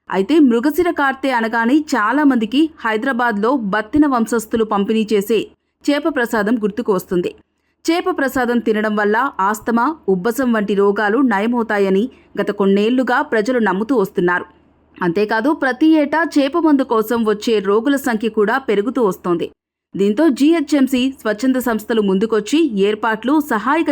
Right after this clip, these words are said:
చర్యల్లో పాల్గొంటున్నారు. చేప మందు కోసం వచ్చే వారికి కావలసిన అల్పాహారం, భోజనం, తాగునీరు సమకూరుస్తున్నారు. తెలుగు రాష్ట్రాలతో పాటు ఇతర రాష్ట్రాల నుంచి కూడా ప్రజలు వస్తారు. రవాణా సమస్యలు రాకుండా ప్రత్యేక బస్సులు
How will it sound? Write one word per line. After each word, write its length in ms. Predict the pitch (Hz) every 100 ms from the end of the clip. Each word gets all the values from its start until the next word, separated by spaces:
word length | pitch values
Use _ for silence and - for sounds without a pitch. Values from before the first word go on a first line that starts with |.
| 277
చర్యల్లో 360 | 233 208 202 233
పాల్గొంటున్నారు. 800 | 233 180 190 180 170 170 175 160 - _ _ _ _ -
చేప 200 | 330 359 330
మందు 240 | 262 233
కోసం 380 | 226 214 226 214 196
వచ్చే 240 | - 214
వారికి 380 | 190 185 190 240
కావలసిన 560 | 220 190 202 202 214
అల్పాహారం, 680 | 190 175 185 247 220 208 214 - - -
భోజనం, 460 | 220 240 240 208 226 262 - 226
తాగునీరు 480 | 254 277 254 226
సమకూరుస్తున్నారు. 880 | 233 214 196 208 190 - 175 170 170 - _ _ _ _ -
తెలుగు 220 | 294 339
రాష్ట్రాలతో 600 | 320 262 - 233 220 220 214
పాటు 260 | 208 208 294 214
ఇతర 260 | 294 294 269
రాష్ట్రాల 400 | 233 - 233 220
నుంచి 260 | 208 208
కూడా 260 | 208 202 233 277
ప్రజలు 260 | 208 220 208
వస్తారు. 400 | 170 - 175 156 - - 214
రవాణా 320 | 233 294 302
సమస్యలు 500 | 285 233 220 233 220
రాకుండా 480 | 202 190 196 208 285
ప్రత్యేక 460 | 320 214 208 247 233
బస్సులు 400 | 190 196 294